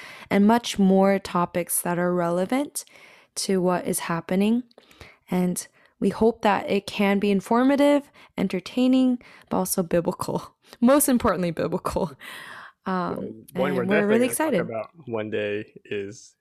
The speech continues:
Speaker 2: women in ministry.
Speaker 1: <laughs>
Speaker 2: So you already heard preview of it between Z and Angela.
Speaker 1: <laughs>
Speaker 2: Talk about that one. <laughs> And,
Speaker 1: Yeah.
Speaker 2: you know, uh, like, another hot topic,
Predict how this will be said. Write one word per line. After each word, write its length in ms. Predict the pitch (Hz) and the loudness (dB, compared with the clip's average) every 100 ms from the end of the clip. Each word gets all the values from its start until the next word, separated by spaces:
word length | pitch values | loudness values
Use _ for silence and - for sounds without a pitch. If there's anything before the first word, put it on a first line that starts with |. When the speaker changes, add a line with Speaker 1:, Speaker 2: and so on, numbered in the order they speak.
| _ | _
Speaker 2:
women 360 | 113 107 104 107 | -8 -6 -4 -6
in 160 | 110 | -4
ministry. 640 | 113 135 123 - 302 139 165 | -4 -4 -4 0 0 0 -4
Speaker 1:
<laughs> 60 | 277 - 403 403 381 - 214 - _ - | -2 0 0 0 -2 -2 -8 -10 _ -4
Speaker 2:
So 100 | 117 | -2
you 180 | 117 120 | -4 -6
already 220 | 123 123 | -6 -6
heard 440 | - 147 143 - _ - | -2 0 0 -4 _ -4
preview 420 | 156 135 131 123 | 0 2 2 2
of 100 | 120 | 2
it 140 | 113 | 0
between 340 | 117 - 127 110 | -2 -4 -4 -2
Z 200 | 113 120 | -2 -2
and 100 | 113 | 0
Angela. 320 | 127 123 113 - | 0 -2 -6 -4
Speaker 1:
<laughs> 720 | - - 440 - 440 466 202 | -4 2 2 2 -2 -2 -4
Speaker 2:
Talk 260 | - 127 - | -4 -2 -4
about 260 | 113 113 117 | -2 -4 -4
that 360 | - 156 - | -4 -4 -2
one. 120 | 147 - - - - - - - | -4 -4 -10 -12 -10 -10 -10 -8
<laughs> 420 | 302 302 294 440 453 415 392 | -6 -4 -2 -2 -2 -6 -6
And, 300 | 302 - - - | -4 -4 -6 -8
Speaker 1:
Yeah. 480 | 202 214 202 185 185 | -4 -2 -2 -4 -6
Speaker 2:
you 100 | 196 | -4
know, 140 | 123 123 | -2 0
uh, 380 | 135 - _ 139 | -2 -4 _ -2
like, 160 | 117 | -2
another 280 | 131 127 131 | 0 2 2
hot 240 | 127 135 - | 2 0 0
topic, 500 | 131 135 143 139 | -2 0 -2 -4